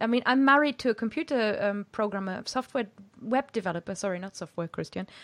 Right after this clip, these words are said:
Sorry, love. Um, but, you know, he, he, he, we often joke about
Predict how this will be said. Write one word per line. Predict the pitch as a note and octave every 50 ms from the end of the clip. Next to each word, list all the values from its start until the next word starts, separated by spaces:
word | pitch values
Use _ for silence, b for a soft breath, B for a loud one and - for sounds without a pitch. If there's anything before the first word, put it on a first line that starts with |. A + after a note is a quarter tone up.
| B B _
Sorry, | - A3 F#3+ F#3
love. | F#3 F#3+ F#3 B B B B B B B
Um, | - A#3 A#3 A#3 A#3 A#3 A3 _ _ _ _ _ _ _ _ _ _ _ _
but, | - B3 -
you | D4
know, | D4 D4
he, | C#4+ B3 C#4+ D4+ D#4 D4+ - -
he, | A3+ A#3 - - A#3 G#3+
he, | B3+ D4
we | B3+ D4+ D#4
often | D4 C#4+ C#4+ - B3 A#3+
joke | - C4 B3+ C4 C4 -
about | A#3+ G3 G#3 G3+ G3+ G#3 G#3 -